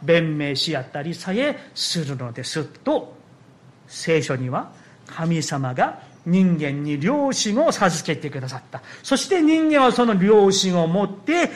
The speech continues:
生きていると、ちゃんと合理的で論理的な根拠がちゃんとあるんです。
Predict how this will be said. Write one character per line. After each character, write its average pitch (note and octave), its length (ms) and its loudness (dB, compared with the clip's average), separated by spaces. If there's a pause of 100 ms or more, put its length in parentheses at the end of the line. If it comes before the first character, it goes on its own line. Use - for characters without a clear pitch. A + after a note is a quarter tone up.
(160)
生 F3+ 100 0
き F3+ 200 0
て D#3+ 240 2
い E3 100 0
る F#3 100 0
と、 F#3+ 460 2 (220)
ち B3 80 -4
ゃ C4 120 4
ん A#3+ 200 -2
と E3 360 2
合 F#3 460 6
理 E3+ 140 0
的 D#3+ 300 -6
で C#3+ 200 0
論 A#3 480 0
理 C#4+ 140 0
的 A#3 340 -6
な B3+ 160 0
根 E4 500 0
拠 C#4 280 0
が D#4+ 280 2 (300)
ち - 100 -2
ゃ D#4 140 2
ん D#4 140 -2
と F4 420 -4
あ E3+ 120 0
る E3+ 100 2
ん C3+ 40 -4
で A#2+ 80 -8
す。 - 160 -16